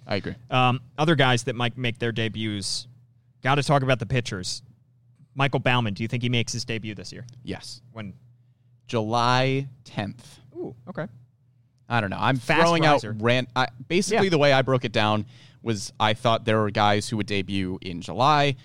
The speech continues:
Speaker 1: some who, who would debut in August, and some in September. The
Speaker 2: And
Speaker 1: days I just made up randomly.
Speaker 2: And the,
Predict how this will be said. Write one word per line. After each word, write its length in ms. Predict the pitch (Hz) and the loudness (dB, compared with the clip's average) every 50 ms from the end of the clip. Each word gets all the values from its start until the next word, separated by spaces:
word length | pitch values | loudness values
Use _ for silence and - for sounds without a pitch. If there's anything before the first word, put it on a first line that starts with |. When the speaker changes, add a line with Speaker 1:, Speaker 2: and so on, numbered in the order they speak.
| - _ - | -20 _ -14
Speaker 1:
some 260 | - - 131 120 113 | -6 -4 -4 -2 -2
who, 180 | 113 113 120 117 | -4 -6 -6 -8
who 200 | - - 131 123 | -4 -2 0 2
would 120 | 127 113 | 2 2
debut 360 | 127 127 120 113 127 127 123 | 2 2 2 2 2 2 2
in 80 | 113 117 | 2 2
August, 480 | 104 131 127 123 120 117 110 - - - | 2 2 2 2 0 -2 -4 -6 -4 -4
and 160 | 120 117 107 | -2 -2 -2
some 180 | - 120 107 101 | -2 -4 -4 -4
in 80 | 98 | -4
September. 440 | - - 98 - - 113 95 95 92 - | -6 -6 -8 -6 -6 -8 -10 -10 -10 -6
The 60 | - | -4
Speaker 2:
And 140 | 135 139 131 | -2 -2 0
Speaker 1:
days 440 | - 147 139 165 190 214 214 185 - - | 2 2 4 4 2 2 0 -2 -2 2
I 140 | 131 127 123 | 2 2 2
just 320 | 117 - 127 117 - - | 2 2 0 0 0 0
made 240 | 113 110 120 127 120 | 0 2 4 4 4
up 120 | 120 113 110 | 4 2 2
randomly. 360 | 98 95 95 - 127 143 - | -2 -6 -6 -8 -10 -10 -8
Speaker 2:
And 240 | 139 143 143 139 135 | -6 -6 -4 -4 -4
the, 80 | 127 | -6